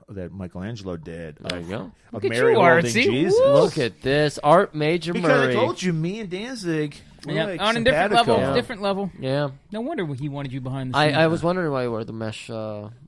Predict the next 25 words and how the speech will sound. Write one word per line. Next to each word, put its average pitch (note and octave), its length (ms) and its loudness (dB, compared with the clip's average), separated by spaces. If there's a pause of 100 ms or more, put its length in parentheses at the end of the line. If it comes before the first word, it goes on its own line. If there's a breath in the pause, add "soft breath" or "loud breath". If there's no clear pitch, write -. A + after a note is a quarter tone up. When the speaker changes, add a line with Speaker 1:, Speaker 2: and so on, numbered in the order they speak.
Speaker 2:
fucking G#2+ 240 -12
Speaker 1:
I G2 120 -6
Speaker 2:
top G#2+ 120 0
Speaker 1:
wear A2 140 2
this G#2+ 120 -2
Speaker 2:
today. G2+ 120 -4
Speaker 1:
all F#2+ 80 -4
the F2+ 80 -8
time. D3+ 1080 -2
Speaker 2:
<laughs> - 60 -20 (1040 loud breath)
Well, E3 160 6
it E3 180 8
is E3 160 4
a, D3 120 2
it E3+ 260 2
is E3 160 2
a C#3+ 40 -2
warm B2+ 320 0
day A#2 180 4
Speaker 1:
You're G#2+ 100 2
Speaker 2:
outside. G2+ 180 0
Speaker 1:
right. C#3 260 4
I A#2+ 80 0
can't. B2 120 -6
Speaker 2:
Yeah. A2+ 360 -4